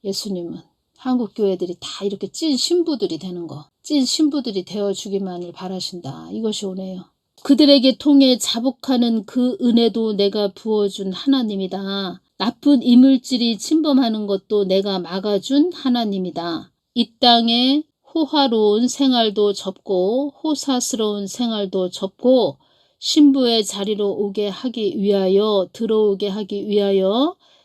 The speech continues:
이 땅에서 호화스러운 생활을 하는 자들을 황당한 일을 당하게 하여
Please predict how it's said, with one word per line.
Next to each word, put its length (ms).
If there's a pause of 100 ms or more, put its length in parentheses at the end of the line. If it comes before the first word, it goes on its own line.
(160)
이 160
땅에서 500
호화스러운 800
생활을 540
하는 340
자들을 520
황당한 840
일을 300
당하게 440
하여 680